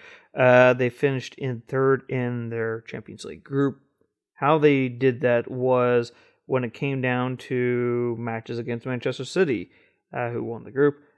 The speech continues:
they got torched. They had only one win, and that was away to Hoffenheim under queer circumstances.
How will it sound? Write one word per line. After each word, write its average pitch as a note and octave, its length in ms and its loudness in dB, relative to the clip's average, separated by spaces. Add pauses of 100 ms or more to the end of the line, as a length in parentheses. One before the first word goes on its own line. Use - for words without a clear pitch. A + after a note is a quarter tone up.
(160)
they C3+ 300 6
got B2+ 440 4
torched. - 440 -4 (840)
They C3+ 420 8
had C3 200 -4
only B2 220 2
one D#3 320 0
win, E3 320 0
and B2 240 -10
that B2+ 160 0
was B2+ 160 -2
away C3 480 2
to C3 120 -6
Hoffenheim B2+ 760 -4 (280)
under B2+ 640 2
queer D3 760 2
circumstances. - 760 -12